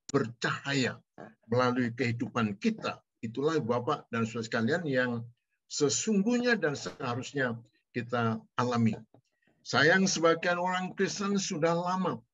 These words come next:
menjadi Kristen, namun hidupnya tidak bercahaya di tengah-tengah kegelapan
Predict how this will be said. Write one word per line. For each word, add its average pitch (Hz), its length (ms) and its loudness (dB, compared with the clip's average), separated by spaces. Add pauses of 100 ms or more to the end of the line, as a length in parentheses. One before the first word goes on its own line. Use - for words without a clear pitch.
(120)
menjadi 143 400 2
Kristen, 151 480 -2 (480)
namun 151 320 2
hidupnya 180 800 0
tidak 208 480 -2
bercahaya 156 800 -2 (540)
di 143 160 4
tengah-tengah 131 800 -4
kegelapan 120 800 -2